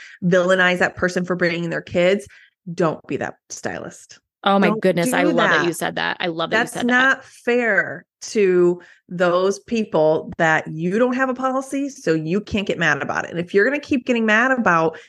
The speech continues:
Speaker 1: people bringing their kids in and being disruptive and it being a safety problem,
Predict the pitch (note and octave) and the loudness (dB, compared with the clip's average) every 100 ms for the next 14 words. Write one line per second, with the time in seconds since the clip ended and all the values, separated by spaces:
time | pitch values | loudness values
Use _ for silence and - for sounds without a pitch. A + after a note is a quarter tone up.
0 | _ A3+ G#3 G3+ G3 G3 F#3 F3+ G3+ G#3 | _ 0 2 2 2 0 -4 0 0 0
1 | G#3 F3+ F3+ F3 F3+ - F3 F3 F#3 F3 | 0 0 0 -2 -4 -2 -2 0 2 2
2 | F3 E3 - F3 E3+ F3+ F3+ G3 A3+ F#3 | 2 -2 -2 -2 0 0 0 0 -2 0
3 | E3+ - | 2 0